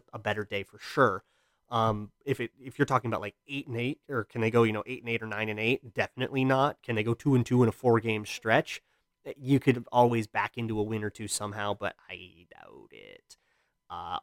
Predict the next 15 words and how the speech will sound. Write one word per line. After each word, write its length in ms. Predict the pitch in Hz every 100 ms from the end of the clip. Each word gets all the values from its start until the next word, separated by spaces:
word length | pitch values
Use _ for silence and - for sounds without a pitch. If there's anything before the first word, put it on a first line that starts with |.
| -
Offbeat 500 | 190 - _ 180 -
Skull 400 | - - 160 139
Chant 380 | - - 117 -
says, 240 | - 120 107
"On 120 | 123
a 40 |
scale 240 | - 135 139
of 100 | 117
one 180 | 127
to 60 | 120
ten, 220 | - 113
how 160 | 104 120
mad 240 | 120 113
is 120 | 104
Zimmer?" 400 | 104 107 101 92